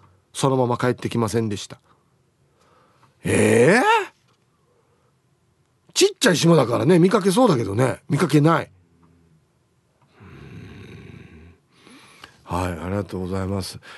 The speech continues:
なんかこれ、悲しい話、マジで。日本昔話に出そう。コンコン、今日も空いてますか？えー、皆さん、チンポッテガスのオレンジ団地です。こんにちは。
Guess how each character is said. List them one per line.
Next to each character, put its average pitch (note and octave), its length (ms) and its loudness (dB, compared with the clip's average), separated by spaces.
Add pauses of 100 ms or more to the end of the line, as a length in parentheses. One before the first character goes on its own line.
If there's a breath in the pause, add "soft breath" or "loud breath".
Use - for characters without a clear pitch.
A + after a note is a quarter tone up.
(260 loud breath)
な G2+ 80 -4
ん G#2 120 -2
か A3 140 -4
こ A#2+ 160 0
れ、 G#2+ 300 0 (360 loud breath)
悲 B2+ 160 2
し A#2+ 200 -2
い - 20 0
話、 A2 380 -2
マ G#2 140 0
ジ G2 100 -2
で。 F#2 160 -4 (1080)
日 A2+ 120 -6
本 A#2 240 -2
昔 A2+ 260 -2
話 A2+ 240 0
に A#2 60 0
出 A2+ 100 0
そ G#2+ 340 0
う。 - 60 -20 (1800 loud breath)
コ E3+ 120 2
ン D#3+ 60 0
コ F3 100 4
ン、 D#3 40 -4
今 G3+ 120 4
日 - 20 2
も - 20 -
空 D#3 120 2
い C#3+ 40 -2
て D#3 60 -4
ま D3+ 120 2
す - 100 -8
か？ G#2 300 0
え G#2 440 0
ー、 G#2 40 0
皆 A2+ 160 0
さ F#2+ 260 -4
ん、 - 20 -8
チ C#3+ 160 0
ン A2+ 40 -2
ポ B2 100 -2
ッ A2 40 -4
テ C3+ 120 -2
ガ A#2+ 80 0
ス B2 120 -2
の A#2+ 100 2
オ A#2+ 60 2
レ A#2+ 80 2
ン A2 60 -4
ジ G#2 100 -10
団 G#2+ 160 -2
地 D3+ 80 -10
で F#2+ 120 -4
す。 - 140 -12
こ G2+ 120 -6
ん G2+ 40 -2
に F#2+ 60 -4
ち F#2+ 140 -6
は。 F2 160 -6